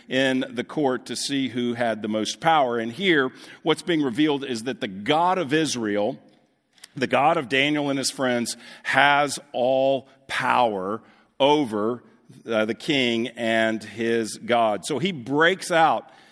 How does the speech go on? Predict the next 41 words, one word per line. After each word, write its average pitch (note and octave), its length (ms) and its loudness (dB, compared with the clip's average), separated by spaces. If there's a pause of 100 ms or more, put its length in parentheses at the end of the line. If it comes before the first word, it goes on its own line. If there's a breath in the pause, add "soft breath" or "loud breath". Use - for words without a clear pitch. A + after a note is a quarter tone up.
(180 loud breath)
because, C#3 420 0 (140)
in C3+ 160 0
praise D3 460 2
because A#2+ 380 -4
God D3 420 2
has C#3 200 -6
revealed B2 420 -2
this G2+ 180 -4
to G2 120 -8
him. E2 300 -12 (520 soft breath)
He C3 120 -2
says D3 300 2
in C3+ 100 -4
verse B2 240 -2
twenty, C3 240 -2
"Blessed C#3 560 -2
be C#3+ 100 -2
the C3+ 100 -4
name B2+ 240 -2
of A2+ 120 -4
God A#2 260 0
forever B2+ 460 -2
and A#2+ 80 0
ever, G#2 340 0 (280 loud breath)
to C#3+ 120 0
whom D3+ 320 0
belong A#2+ 540 -2
wisdom A#2+ 480 -4
and A2+ 200 -6
might." A#2+ 380 -2
There A#2+ 120 -4
is A2 100 -4
this A2+ 220 -4
praise D3+ 440 -4
break C#3+ 320 -4
in A#2+ 100 -6
the A2 60 -4
middle D3 400 -2
of E3 80 -4
the D#3+ 80 -2
narrative B2 560 -2